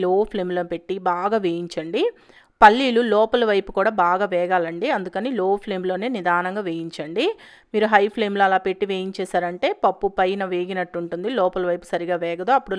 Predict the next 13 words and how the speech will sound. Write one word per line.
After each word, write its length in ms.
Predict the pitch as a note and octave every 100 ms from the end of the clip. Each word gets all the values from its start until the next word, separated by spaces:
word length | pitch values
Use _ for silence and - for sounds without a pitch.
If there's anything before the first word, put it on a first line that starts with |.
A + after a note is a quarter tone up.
| F3+
లడ్డు 260 | F3 G3 G3
టేస్ట్ 300 | F3+ - -
అంత 120 | E3+ D#3+ E3+
బాగుండదు. 440 | E3 E3+ E3 F#3 F4 C5 - _ _ _ _ -
అందుకని 320 | G3 G3 A3+ C4
లో 80 | F#3+ F#3
ఫ్లేమ్లో 300 | G3 F3+ F3 F3
పెట్టి 160 | F3 A3
బాగా 280 | E3+ F3 G3 F3+
వేయించండి. 600 | D#3+ D#3+ - D#3 F3 F4 A4 _ _ _
ఇప్పుడు 180 | G#3 A3 G#3+
నాకు 160 | G3
ఇక్కడ 180 | G3+ G#3